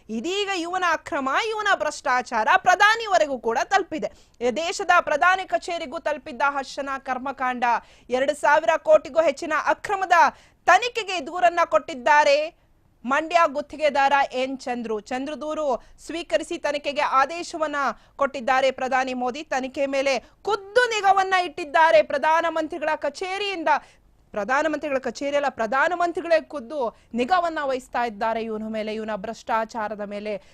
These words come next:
ತನಿಖೆ ಅಪ್ಡೇಟ್ ಅನ್ನ ಪೋರ್ಟಲ್‌ಗೆ ಅಪ್ಲೋಡ್ ಮಾಡುವಂತೆ ಮೋದಿ ಕಡೆಯಿಂದ ಸೂಚನೆ ಸಹ ಸಿಕ್ಕಿದೆ. ಸಚಿವ ಚಲುವರಾಯ ಸ್ವಾಮಿ ಅವರೇ, ಇನ್ನು ನಿಮ್ಗೆ ಯಾಕೆ ಇಷ್ಟೊಂದು ಪ್ರೀತಿ ಅಂತ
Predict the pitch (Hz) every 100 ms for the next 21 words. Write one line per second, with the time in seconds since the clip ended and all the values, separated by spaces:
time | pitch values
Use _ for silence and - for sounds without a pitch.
0 | _ 262 269 269 294 226 254 - 269 359
1 | 330 302 247 226 285 302 _ _ _ _
2 | _ _ _ _ - 370 403 359 339 285
3 | - 262 - 392 440 427 349 311 269 254
4 | 240 240 262 - _ _ _ 233 320 403
5 | 381 330 311 285 277 277 302 - 294 277
6 | 254 247 220 233 247 339 - 247 277 254
7 | - 254 311 320 277 269 262 302 214 185
8 | 185 262 _ _ 247 311 415 320 294 254
9 | 262 349 330 - 320 277 - 269 339 -
10 | 277 269